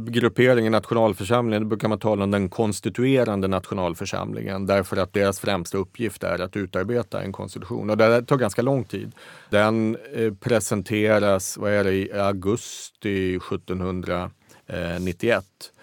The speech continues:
Och, eh, så man har jobbat med det här i drygt två års tid. Och det är alltså en, eh,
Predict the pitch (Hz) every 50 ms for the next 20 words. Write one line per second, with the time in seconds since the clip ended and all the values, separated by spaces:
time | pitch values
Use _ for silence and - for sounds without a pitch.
0 | - - - - - - - - - _ _ - 104 95 - - _ - - -
1 | - 104 95 92 92 92 90 90 90 92 - - - 101 101 101 107 113 113 113
2 | 107 101 95 113 113 117 107 95 90 90 87 85 87 82 - 87 87 90 85 -
3 | - - - 95 92 90 90 87 90 98 - - - 143 123 104 104 113 - -
4 | _ _ _ - - 117 113 120 135 143 120 104 98 95 90 - - 107 98 90
5 | 101 95 92 92 90 90 92 92 90 90 90 92 90